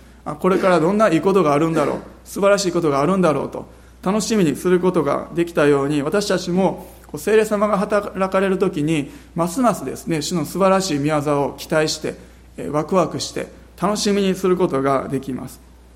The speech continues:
それがたとえ今の状況、自分の状況と異なっていたとしても、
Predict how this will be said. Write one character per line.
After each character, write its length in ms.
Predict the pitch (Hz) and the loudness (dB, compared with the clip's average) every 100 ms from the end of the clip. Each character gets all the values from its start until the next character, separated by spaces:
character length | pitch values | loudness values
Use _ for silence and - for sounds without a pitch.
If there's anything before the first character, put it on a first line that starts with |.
| - - - - 196 | -20 -20 -20 -14 -4
そ 120 | 202 | 2
れ 60 | 208 | 4
が 100 | 208 | 4
た 120 | 180 | 2
と 180 | 196 190 | 4 6
え 40 | |
今 180 | 170 202 | 6 4
の 80 | 170 | 2
状 220 | 160 156 | 2 0
況、 260 | 160 151 | 2 2
自 160 | 151 175 | 2 0
分 80 | 180 | 0
の 80 | 170 | 2
状 180 | 170 | 2
況 160 | 170 175 | 2 0
と 160 | 170 - | -2 -4
異 220 | 180 202 | -4 0
な 140 | 190 | 0
っ 60 | 185 | 0
て 100 | 190 | -2
い 40 | |
た 120 | 202 190 | 0 0
と 100 | 143 | -2
し 80 | |
て 140 | - 147 | -4 -10
も、 180 | - | -10